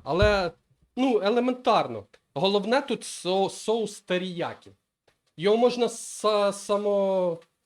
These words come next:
самому зробити, але швидше його, типу, придбати. Але він і не складно робиться. Може, якось покажу, як робиться соус теріякі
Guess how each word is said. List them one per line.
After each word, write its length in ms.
самому 460
зробити, 580
але 680
швидше 580
його, 160
типу, 280
придбати. 680
Але 260
він 200
і 20
не 140
складно 520
робиться. 380
Може, 220
якось 300
покажу, 420
як 160
робиться 400
соус 360
теріякі 600